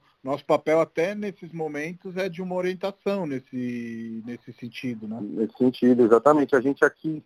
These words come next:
Speaker 2: Santos, é, na época do boom imobiliário, né?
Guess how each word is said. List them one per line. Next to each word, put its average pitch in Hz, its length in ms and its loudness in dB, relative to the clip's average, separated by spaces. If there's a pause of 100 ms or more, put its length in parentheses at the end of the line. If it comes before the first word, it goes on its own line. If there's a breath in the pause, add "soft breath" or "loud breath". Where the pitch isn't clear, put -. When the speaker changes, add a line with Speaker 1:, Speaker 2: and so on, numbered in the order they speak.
Speaker 2:
Santos, 160 440 2 (460)
é, 113 1300 2
na 110 140 2
época 131 240 2
do 123 140 -2
boom 135 240 -2
imobiliário, 117 760 2 (240)
né? 107 220 -8